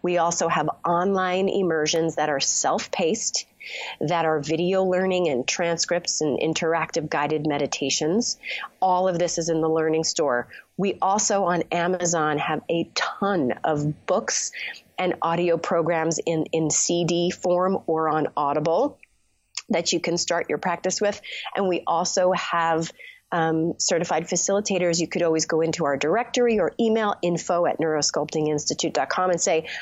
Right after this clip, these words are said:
"I wanna work with someone one-on-one. Hey, I wanna work with you, Lisa, one-on-one. Do you have room?" And, or, "I wanna work with someone in, you know, do you have anyone in California? Or do you have anyone who does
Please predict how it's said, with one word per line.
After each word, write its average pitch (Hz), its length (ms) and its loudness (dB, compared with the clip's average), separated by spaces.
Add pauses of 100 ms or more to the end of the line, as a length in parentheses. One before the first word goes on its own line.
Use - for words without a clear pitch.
(100)
"I - 40 -2
wanna 233 240 2
work 214 220 0
with 277 80 0
someone 180 300 2
one-on-one. 170 400 2
Hey, 233 340 -2 (200)
I 285 100 2
wanna 349 240 4
work 254 140 0
with 220 100 0
you, 226 140 2
Lisa, 196 300 2
one-on-one. 165 540 2
Do 160 80 -2
you 170 80 2
have 165 140 0
room?" 165 360 2 (400)
And, 170 420 0 (120)
or, 156 500 2 (180)
"I 190 120 2
wanna 180 300 2
work 165 260 2
with 165 120 0
someone 165 440 0
in, 156 580 2
you 170 100 0
know, 156 100 2
do 156 100 0
you 160 40 2
have 160 80 0
anyone 160 260 2
in 147 60 0
California? 143 640 0
Or 151 160 0
do 147 120 -2
you 151 100 2
have 151 100 0
anyone 156 320 0
who 151 140 -2
does 151 280 0